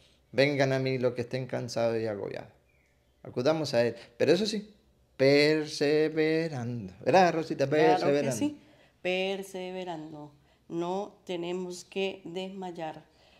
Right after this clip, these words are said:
Speaker 2: Recuerde que la carga, Dios no nos la quita, pero la hace liviana, ¿no?
Speaker 1: Ujú,
Speaker 2: Liviana.
Speaker 1: ujú.
Speaker 2: Quiere decir que con la carga ahí vamos, pero Dios, eh, nos la va haciendo como las plumitas así, suave.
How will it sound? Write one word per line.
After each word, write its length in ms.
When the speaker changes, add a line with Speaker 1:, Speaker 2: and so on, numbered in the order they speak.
Speaker 2:
Recuerde 540
que 160
la 260
carga, 540
Dios 160
no 120
nos 80
la 140
quita, 300
pero 220
la 220
hace 320
liviana, 420
¿no? 80
Speaker 1:
Ujú, 580
Speaker 2:
Liviana. 600
Speaker 1:
ujú. 100
Speaker 2:
Quiere 200
decir 300
que 140
con 180
la 140
carga 440
ahí 280
vamos, 440
pero 340
Dios, 380
eh, 260
nos 160
la 120
va 120
haciendo 600
como 260
las 160
plumitas 480
así, 400
suave. 420